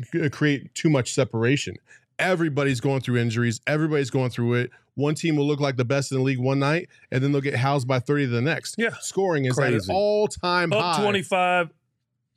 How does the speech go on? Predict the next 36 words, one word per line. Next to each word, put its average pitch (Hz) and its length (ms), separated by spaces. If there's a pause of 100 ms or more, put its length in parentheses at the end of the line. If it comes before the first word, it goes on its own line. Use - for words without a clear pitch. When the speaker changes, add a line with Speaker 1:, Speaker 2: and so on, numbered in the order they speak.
Speaker 2:
Last 156 300
two 196 140
games 170 300
for 170 220
us. 120 80
Brooklyn 135 480
almost 143 380
comes 143 180
back 135 260
and 123 160
wins, 123 200
Speaker 1:
Yeah. 147 160
Speaker 2:
right? 131 320
Indiana 156 560 (140)
comes 127 220
back. 113 180 (140)
Speaker 1:
Yeah. 135 220
Speaker 2:
I 226 100
mean, 202 220
it's 160 140
just, 170 340
uh, 151 460 (360)
it, 185 220
it, 131 380
Speaker 1:
Memphis, 139 440
up 135 120
by 208 120
Speaker 2:
yeah, 143 40
Speaker 1:
twenty-nine, 165 560
Speaker 2:
Memphis. 139 220
Speaker 1:
they, 139 40
they 135 120
cut 151 180
it 156 80
to 160 100
two. 175 320